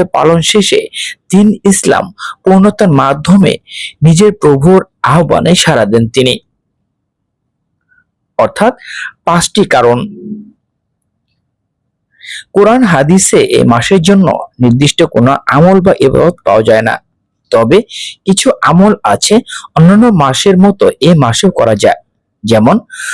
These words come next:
প্রতি সোমবারে রোজা রাখা। সোমবারে রোজা রাখার ব্যাপারে হাদিসে বর্ণিত হয়েছে, হযরত আবু কাতাদা রাদিয়াল্লাহু আনহু বলেন, সোমবারের রোজা সম্পর্কে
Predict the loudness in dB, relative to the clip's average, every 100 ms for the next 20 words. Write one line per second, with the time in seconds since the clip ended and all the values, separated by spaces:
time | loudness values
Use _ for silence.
0 | -10 -2 0 2 0 0 -2 0 2 2
1 | 2 2 2 0 -2 -4 -4 -8 -18 -20
2 | -20 -8 -4 -2 0 2 2 2 2 2
3 | 0 0 0 0 0 0 -2 -2 -2 -4
4 | -2 0 0 0 0 2 2 2 4 4
5 | 0 -4 -6 _ _ -20 -20 -20 -6 -2
6 | 0 -2 -4 0 0 0 -4 -2 0 2
7 | 0 0 2 2 2 0 0 0 2 2
8 | 2 2 2 2 0 -6 _ _ -20 -12
9 | -6 0 2 4 4 4 2 2 0 0
10 | 2 2 0 0